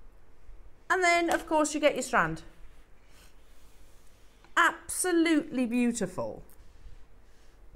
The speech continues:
So, look at that strand.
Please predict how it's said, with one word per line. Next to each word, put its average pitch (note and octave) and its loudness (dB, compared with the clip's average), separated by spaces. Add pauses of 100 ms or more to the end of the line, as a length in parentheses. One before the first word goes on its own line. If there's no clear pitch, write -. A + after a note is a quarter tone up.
So, A3 4 (1400)
look G#4+ -4
at G#4+ 0
that F#4+ 2
strand. G#3+ -2